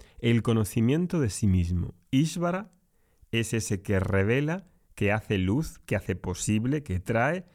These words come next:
el conocimiento del sí mismo, es decir, la verdad del yo, Atma Buddhi. Atma Buddhi Prakasam. Ishvara es ese revelador,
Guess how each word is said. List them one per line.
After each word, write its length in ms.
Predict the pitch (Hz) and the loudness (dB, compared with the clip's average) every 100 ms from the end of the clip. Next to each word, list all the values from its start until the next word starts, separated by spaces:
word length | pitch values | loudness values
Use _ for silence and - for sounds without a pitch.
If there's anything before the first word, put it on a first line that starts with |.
| _ _ - | _ _ 0
el 200 | 113 113 | 2 4
conocimiento 920 | 117 117 - 117 123 175 185 208 - - | 2 2 2 2 2 2 0 -4 -6 -2
del 300 | 107 92 87 | 2 2 0
sí 200 | - 110 | 0 2
mismo, 440 | 92 85 73 - - | 2 0 -6 -12 -4
es 100 | 95 | -2
decir, 320 | 101 101 110 - | 0 -2 -4 -2
la 260 | 101 92 | 0 2
verdad 480 | 92 95 98 147 - - - | 2 0 0 -2 -4 -20 -8
del 400 | 117 95 90 87 | -2 0 2 2
yo, 300 | 98 87 - - | 2 0 -6 -6
Atma 340 | 104 - 135 | -4 -2 -2
Buddhi. 460 | 98 90 87 92 - - - _ - _ _ _ _ _ _ _ _ - - _ _ - - - - | -2 -2 -2 -2 -4 -14 -20 _ -20 _ _ _ _ _ _ _ _ -20 -20 _ _ -20 -20 -18 -4
Atma 300 | 104 - 151 | -4 0 0
Buddhi 400 | 101 101 131 165 | 2 0 -2 -6
Prakasam. 880 | - 92 82 156 92 - 92 82 - _ _ _ _ _ _ - | -4 -4 -2 -6 -6 -2 -2 -2 -6 _ _ _ _ _ _ 0
Ishvara 500 | 120 131 151 160 113 | 0 2 -2 0 0
es 160 | 113 | 0
ese 220 | 110 107 | -2 0
revelador, 720 | 92 95 90 87 87 87 - | 0 2 0 0 -2 -2 -4